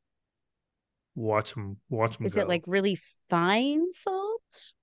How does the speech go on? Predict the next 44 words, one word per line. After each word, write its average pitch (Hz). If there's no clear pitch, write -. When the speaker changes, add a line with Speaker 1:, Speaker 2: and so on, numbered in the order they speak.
Speaker 1:
Uh, 196
so 208
I've, 208
I've 165
done 180
both, 117
right? 117
So -
one 127
of 127
'em, 123
I 131
was 120
like, 110
"Well, 139
if -
I 143
use 135
a 113
thicker 143
salt, 110
it's -
gonna 113
really 113
pack -
a -
punch." -
But -
I 127
f-, -
I 123
find, 151
like, 123
that 104
thinner 202
salt, 123
like, 110
I 143
can 120
at 113
least, 160
like, 107
put 135
a -